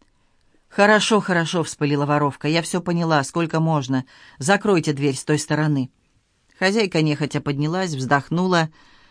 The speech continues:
«Если Фира моет кому-то ноги, то это совсем не значит, что брызги могут гадить ее лицо. Просто она уважает такого человека.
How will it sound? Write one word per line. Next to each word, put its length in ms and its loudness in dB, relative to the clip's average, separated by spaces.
«Если 400 2
Фира 340 4
моет 360 4
кому-то 420 4
ноги, 340 4
то 140 2
это 200 4
совсем 440 2
не 80 4
значит, 400 2
что 200 0
брызги 440 2
могут 320 2
гадить 400 2
ее 260 4
лицо. 500 2
Просто 340 4
она 220 6
уважает 560 2
такого 380 0
человека. 640 -2